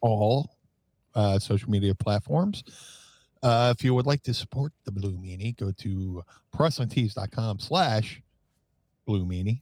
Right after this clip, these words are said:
Uh, right now, I got the B W O Ugly Christmas Sweater t-shirt up there, so, uh, get that in time for the holidays. Uh, if you want to su-, support Mind of the Meanie, go to mind of the meanie dot com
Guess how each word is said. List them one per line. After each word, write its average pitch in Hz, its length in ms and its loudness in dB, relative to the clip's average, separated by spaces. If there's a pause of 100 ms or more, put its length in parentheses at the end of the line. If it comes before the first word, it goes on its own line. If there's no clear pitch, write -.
(120)
Uh, 113 240 4
right 123 240 2
now, 127 160 4
I 123 80 4
got 117 160 0
the - 160 0
B 131 160 6
W 117 300 4
O 107 260 4 (160)
Ugly 120 380 4
Christmas - 420 -2
Sweater 107 400 2
t-shirt 101 580 -6
up 101 140 -8
there, 98 180 -2
so, 101 360 0
uh, 101 180 4 (720)
get - 140 2
that 151 140 4
in 113 60 -4
time 120 220 2
for 110 100 -2
the 98 60 0
holidays. 107 580 -2 (500)
Uh, 110 460 4
if - 80 -8
you 120 140 4
want 120 300 2
to 113 180 0
su-, 113 260 0
support 110 480 -2 (160)
Mind 98 240 -2
of 95 100 -6
the - 80 -6
Meanie, 117 160 -4
go 104 120 -2
to 95 60 -8
mind 95 260 -4
of 90 100 -10
the 95 100 -8
meanie 95 160 -2
dot 98 260 0
com 147 600 4